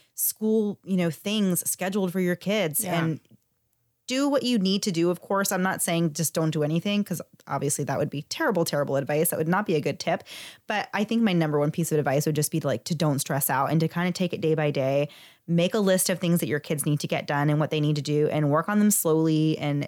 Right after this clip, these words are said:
Speaker 1: it's okay if you don't just sit down for six hours and just do all this school. You know, you can do, break it up and do a little here and do a little there.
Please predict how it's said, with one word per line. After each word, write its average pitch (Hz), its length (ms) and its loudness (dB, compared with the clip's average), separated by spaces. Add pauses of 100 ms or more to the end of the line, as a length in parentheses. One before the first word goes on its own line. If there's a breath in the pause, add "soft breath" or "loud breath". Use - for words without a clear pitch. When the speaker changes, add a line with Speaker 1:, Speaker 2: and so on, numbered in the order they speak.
Speaker 1:
it's - 220 -4
okay 185 380 0
if 175 100 -2
you 170 80 0
don't 165 180 0
just 170 200 0
sit 180 180 0
down 165 400 2
for 160 340 0
six - 360 -2
hours 156 400 2
and 156 100 0
just 151 240 -4
do 165 220 2
all 156 120 4
this 151 280 0
school. 160 420 0
You 156 100 2
know, 147 60 2
you 143 120 0
can 139 260 -4
do, - 100 -12 (140)
break 190 240 -2
it 175 40 0
up 165 160 -2
and 151 220 -4 (120)
do 196 120 -2
a 190 40 2
little 180 180 4
here 170 240 -2
and 156 160 2
do 175 100 2
a - 20 4
little 175 200 4
there. 160 340 2